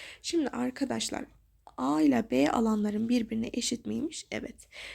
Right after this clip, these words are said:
Peki ben şuradaki alanıma bir harf ile isimlendirsem, örneğin C desem, A artı C ile, yani şuradaki alan ile, şimdi şurayı silelim.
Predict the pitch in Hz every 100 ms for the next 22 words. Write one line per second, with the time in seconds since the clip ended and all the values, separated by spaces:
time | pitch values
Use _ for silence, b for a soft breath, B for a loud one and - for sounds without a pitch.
0 | B - 415 - 233 - 294 415 - -
1 | - 349 339 254 - 269 294 - _ _
2 | _ - 226 214 214 - 220 _ _ _
3 | _ _ _ _ _ _ _ - - _
4 | - 320 - 277 294 240 240 240 226 220
5 | 240 233 226 - 254 226 _ b b b
6 | 277 254 226 269 247 233 220 214 - -
7 | 247 _ - B B B B B _ _
8 | - 294 349 - 285 285 285 294 285 -
9 | - 262 269 - 208 - - _ - 240
10 | 240 220 220 285 - - 247 240 233 233
11 | - - 214 214 226 - 208 208 220 294
12 | - - - B B B B - 220 -
13 | _ _ _ _ _ _ _ _ - -
14 | 294 294 285 285 277 285 - 262 196 302